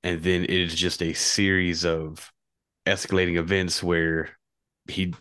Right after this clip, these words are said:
joins the band, literally, and he has to go create, now he's a session player, but then he has to go create an album and all the fun stuff that follows this in the inner turmoil of the very unique band.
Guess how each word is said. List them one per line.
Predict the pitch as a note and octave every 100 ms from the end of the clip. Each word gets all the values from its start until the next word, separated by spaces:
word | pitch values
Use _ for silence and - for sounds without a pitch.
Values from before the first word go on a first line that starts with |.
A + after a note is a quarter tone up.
| -
joins | - E2 F#2
the | G2+
band, | A2+ D3+ A2 D#2+ - _ -
literally, | G2 C#3+ B2+ D#2+ C#2+
and | D#2+ E2+
he | D#2+
has | C#2+ F2 -
to |
go | D#2+ F2 F2+
create, | F2 - F2+ F2 F2+ F#2+ -
now | F#2+ E2 F#2
he's | F2+ F#2+
a | G2
session | - A2+ - F#2+
player, | E2 F2+ E2+ D#2+
but | D2+
then | D#2 E2
he | E2
has | E2+
to | -
go | E2+ F2+
create | - G2+ G2+
an | G#2
album | A#2+ A#2 G2 F2+ E2+
and | E2 - _ _ _ -
all | B2 B2+
the | A2+ F#2+
fun | - G#2+ G#2
stuff | G2 G#2 F#2+ -
that | F2+ -
follows | F#2 F2+ F2+ E2+ -
this | F2+ F2 - -
in | F2+ F#2
the | F2+ F2+
inner | F#2+ F#2 F2 E2 _ _ _ _ _ _ _ - -
turmoil | G2+ F#2+ F2 E2+ E2+
of | D#2+
the | E2 D#2+ D2+ - -
very | G2 G2 F2
unique | F2 F2 F2 E2+ -
band. | E2 D#2+ D#2+